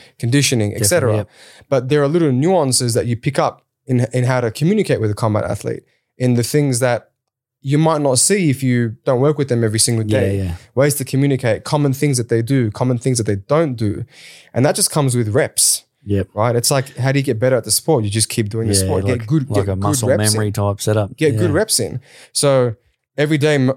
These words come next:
Speaker 1: all the athletes that I work with, they're fighters, um, across several different sports, jiu-jitsu, wrestling,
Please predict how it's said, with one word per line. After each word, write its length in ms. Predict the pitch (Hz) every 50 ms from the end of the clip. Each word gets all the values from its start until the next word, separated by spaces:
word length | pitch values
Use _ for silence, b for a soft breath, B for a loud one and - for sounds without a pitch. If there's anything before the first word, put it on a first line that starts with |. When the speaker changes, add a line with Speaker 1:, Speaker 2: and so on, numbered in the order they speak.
| -
Speaker 1:
all 140 | - 151 160
the 120 | 143 147 139
athletes 320 | 131 131 - 135 123 -
that 100 | 123 120
I 80 | 117 113
work 260 | 117 127 139 135 135
with, 240 | 120 110 104 104 104
they're 100 | 117 113
fighters, 520 | - 165 165 123 - - - - - - - _ _ _ _ _ _ _
um, 140 | 110 104 -
across 260 | 110 - 139 127 117
several 240 | - - 165 151 135
different 280 | 113 110 98 - 80 -
sports, 260 | - - - - -
jiu-jitsu, 520 | - 101 104 123 131 120 - - 101 92 92
wrestling, 680 | 95 120 123 117 - - 110 107 104 - - - -